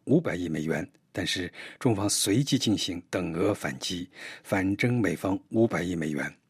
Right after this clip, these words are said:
美方认为中方不纠错，周二又公布另一份更加庞大的清单，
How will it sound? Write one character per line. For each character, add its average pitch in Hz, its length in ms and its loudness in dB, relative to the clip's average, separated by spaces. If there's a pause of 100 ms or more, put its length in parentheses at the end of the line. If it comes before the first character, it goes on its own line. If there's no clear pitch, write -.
(180)
美 120 140 4
方 139 160 2
认 143 200 4
为 98 160 2
中 120 240 2
方 113 220 -2
不 - 180 -2
纠 107 220 0
错， - 280 0 (320)
周 143 160 6
二 135 140 4
又 165 160 6
公 123 220 6
布 113 160 0
另 190 260 6
一 95 80 4
份 95 220 0
更 156 260 4
加 98 240 -2
庞 92 280 -2
大 92 140 0
的 - 120 -8
清 95 280 -2
单， 92 180 -4